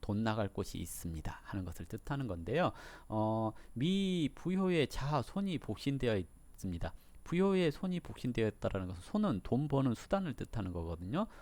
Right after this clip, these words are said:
돈 버는 수단이 잠겨져 있으니 돈이 안 될 수 있습니다.라는 얘기인 거고요.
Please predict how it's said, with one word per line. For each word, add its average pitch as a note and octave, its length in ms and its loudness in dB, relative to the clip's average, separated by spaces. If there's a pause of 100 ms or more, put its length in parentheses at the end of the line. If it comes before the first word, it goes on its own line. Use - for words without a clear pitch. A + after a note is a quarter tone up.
(140)
돈 G#2 180 0
버는 G#2 200 2
수단이 G#2+ 500 -2 (200)
잠겨져 F#2+ 560 0
있으니 G2 400 -4
돈이 F#2+ 260 -6
안 E2 200 -4
될 B2+ 140 2
수 D3 120 -8
있습니다.라는 F2+ 840 -2
얘기인 F2+ 360 -4
거고요. B2 400 -2